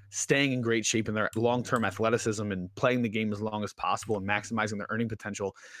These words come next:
that instead of going out to the club five times a week, they're staying in and playing video games and becoming YouTubers their, themselves and talking about how nerd culture and video game culture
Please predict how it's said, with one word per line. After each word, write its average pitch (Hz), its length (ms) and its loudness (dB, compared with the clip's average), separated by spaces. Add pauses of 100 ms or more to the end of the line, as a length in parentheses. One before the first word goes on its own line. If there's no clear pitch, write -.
(140)
that 147 80 4
instead 151 220 4
of 160 100 2
going 156 220 4
out 156 160 2 (160)
to 139 100 -4
the 120 80 0
club 127 340 2 (240)
five 117 240 4
times 127 260 0
a 101 60 0
week, 120 280 -4
they're 104 160 -2
staying 120 480 0
in 113 100 0
and 90 120 -6
playing 113 300 0
video 107 220 0
games 104 260 -2
and 92 60 -8
becoming 113 380 -2
YouTubers 107 420 -2
their, 101 220 -2 (180)
themselves 104 720 -2
and 95 320 -2 (720)
talking 151 320 4
about 131 200 4
how 131 240 4
nerd 120 400 2
culture 127 320 0
and 110 80 -2
video 127 160 2
game 120 180 0
culture 120 400 -2